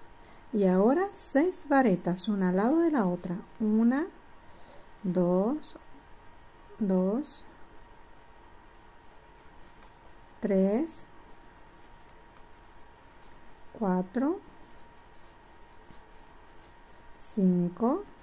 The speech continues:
y seis. Y terminamos con, y seis varetas. Y terminamos con una media vareta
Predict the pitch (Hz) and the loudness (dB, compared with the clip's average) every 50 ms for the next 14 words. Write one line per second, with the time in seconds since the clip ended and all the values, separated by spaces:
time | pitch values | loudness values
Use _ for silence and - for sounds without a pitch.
0 | - - - - - - - - - - - - - - - - - - - - | -20 -20 -20 -20 -20 -20 -20 -20 -20 -20 -20 -20 -20 -20 -20 -20 -20 -20 -20 -20
1 | - - - - - - - - - - - - - - - - 240 226 226 - | -20 -20 -20 -20 -20 -20 -20 -20 -20 -20 -20 -20 -20 -10 -2 2 4 4 4 2
2 | - 190 175 - - - - - - - - - - - - - - - - - | 0 -2 -4 -4 -6 -16 -20 -20 -20 -20 -20 -20 -20 -20 -20 -20 -20 -20 -20 -20
3 | - - - - - - - 285 285 - 285 247 233 220 208 202 190 185 185 190 | -20 -20 -20 -20 -12 -2 0 2 2 4 4 6 6 6 4 4 4 4 4 4
4 | 202 208 - - - 196 175 170 - - - - - - - - - - - - | 2 -2 -4 -2 0 2 2 2 0 -4 -12 -20 -20 -20 -20 -20 -20 -20 -20 -20
5 | - - - - - - - 220 214 208 208 208 208 202 - - 226 233 - - | -20 -20 -20 -20 -14 -8 -4 -4 -2 0 0 -2 -2 -4 -4 -8 -8 -8 -8 -8
6 | 233 196 185 185 190 226 - - - - - - - - - 277 233 277 254 233 | -4 -2 -2 -2 -2 -4 -8 -14 -18 -20 -20 -20 -10 -4 -2 0 4 6 6 6
7 | 214 208 190 190 190 190 - 214 190 185 185 175 170 170 175 175 170 180 180 180 | 6 4 4 0 0 0 0 2 4 4 4 4 2 2 2 0 0 0 0 0
8 | 185 202 285 359 381 381 - 370 | 0 0 0 0 0 -2 -2 -6